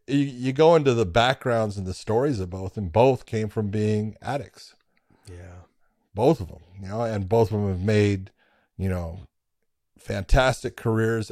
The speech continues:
Speaker 1: out of M M A. They've both been very successful. They both have really changed their lives. They're both such positive influences on the sport and on people around 'em.
Speaker 2: Mm-hmm.
Speaker 1: Um, I mean, I, I love both guys. I don't wanna see either one lose, but this is,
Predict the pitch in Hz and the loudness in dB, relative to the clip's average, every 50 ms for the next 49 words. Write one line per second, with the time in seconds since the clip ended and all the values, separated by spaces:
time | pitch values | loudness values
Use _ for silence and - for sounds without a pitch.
0 | - - 104 101 101 92 104 104 104 101 101 101 101 101 98 101 101 98 92 95 | -8 -8 -6 -6 -4 -4 -4 -4 -4 -4 -6 -6 -6 -6 -6 -6 -6 -6 -8 -8
1 | 92 90 87 - - 107 107 110 107 - - 101 98 90 92 104 104 101 92 - | -8 -10 -10 -6 -2 0 0 0 0 0 -4 -4 -2 -2 -2 0 0 -2 -4 -6
2 | - - - - - 101 95 - - 101 101 95 92 87 87 - 110 107 110 104 | -12 -18 -12 -10 -10 -8 -8 -8 -6 -6 -4 -4 -4 -6 -4 -2 0 0 0 0
3 | - _ _ _ _ _ _ _ _ _ _ - 107 98 113 120 113 104 95 - | -2 _ _ _ _ _ _ _ _ _ _ -6 -4 -2 0 0 0 0 -2 -4
4 | - - 117 110 110 107 98 104 101 98 101 101 104 104 104 98 87 95 92 85 | -2 -2 0 0 0 -2 -4 -4 -4 -4 -2 -2 -2 -2 -4 -4 -4 -6 -2 2
5 | 113 113 107 104 - - 117 98 - - - _ _ _ _ _ - - 110 107 | 4 4 4 2 0 -4 -4 -4 -4 -8 -18 _ _ _ _ _ -8 -4 -2 -2
6 | 110 104 101 101 107 92 - - 104 107 101 - - 110 107 98 92 - - 101 | -2 -4 -4 -6 -8 -6 -6 -6 -6 -6 -6 -6 -4 -4 -4 -4 -6 -6 -6 -6
7 | 98 - - - 104 107 107 104 95 87 - - - - - 104 104 104 104 98 | -6 -6 -6 -2 -2 -2 -2 -2 -6 -10 -12 -14 -16 -6 -4 -2 0 0 -2 -2
8 | - 98 98 98 98 101 95 - 107 101 - 104 98 95 95 95 98 101 95 98 | -6 -8 -8 -6 -6 -8 -8 -8 -10 -8 -8 -8 -8 -8 -8 -8 -8 -8 -8 -10
9 | 98 98 - _ _ _ 131 117 104 101 101 101 101 _ - - 95 92 90 90 | -10 -12 -14 _ _ _ -16 -14 -14 -14 -14 -16 -18 _ -14 -12 -10 -10 -10 -10
10 | 90 87 87 87 80 82 - - - - _ _ - - 104 104 104 104 98 - | -12 -12 -14 -16 -16 -18 -20 -20 -20 -20 _ _ -16 -12 -10 -10 -10 -10 -10 -12
11 | - - - 104 113 117 113 95 - 117 110 98 - 120 107 95 113 110 110 110 | -12 -12 -6 0 0 0 2 2 2 2 2 2 0 0 0 2 2 2 2 2
12 | 107 - - 110 110 110 104 110 107 104 104 104 113 123 123 113 101 - 101 87 | 0 -2 -6 -6 -4 -2 -2 -2 -2 -2 0 2 2 4 4 2 0 -4 -6 -6
13 | - - 107 98 - - 104 92 95 - | -4 -6 -6 -6 -4 -4 -6 -6 -8 -12